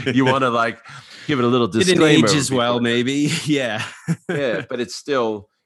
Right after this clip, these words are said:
Speaker 1: y-, you know, like, if you could, no one's been able to make a film like that again, really, you know, where it just
Speaker 2: Yeah.
Speaker 1: really says, "This is what surfing is and can be,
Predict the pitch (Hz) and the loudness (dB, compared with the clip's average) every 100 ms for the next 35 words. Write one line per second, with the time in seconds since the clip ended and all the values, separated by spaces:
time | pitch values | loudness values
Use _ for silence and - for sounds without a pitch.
0 | _ _ 107 - 107 85 87 - - - | _ _ -14 -8 -6 -6 -8 -10 -14 -10
1 | 98 - - - _ 120 127 131 117 98 | -12 -10 -14 -14 _ -2 2 2 2 -2
2 | 80 87 85 82 80 80 80 78 - 82 | -4 -4 -4 -6 -10 -10 -12 -14 -16 -14
3 | 78 73 67 76 69 78 69 62 64 67 | -14 -14 -16 -16 -16 -14 -18 -20 -20 -20
4 | 67 62 55 76 _ 76 82 78 92 85 | -18 -18 -20 -20 _ -18 -16 -10 -8 -8
5 | - 101 90 - 101 113 107 98 95 - | -8 -10 -10 -10 -4 -2 -2 -4 -8 -14
6 | - - - 104 80 82 - 78 _ 113 | -18 -12 -6 -4 -6 -10 -14 -20 _ -6
7 | 117 110 98 90 - _ _ _ _ _ | -6 -8 -12 -12 -18 _ _ _ _ _
8 | _ _ 90 92 - 95 95 87 85 110 | _ _ -12 -10 -8 -8 -8 -10 -8 -8
9 | 107 95 92 80 92 87 87 82 82 80 | -8 -10 -14 -14 -16 -14 -12 -12 -12 -16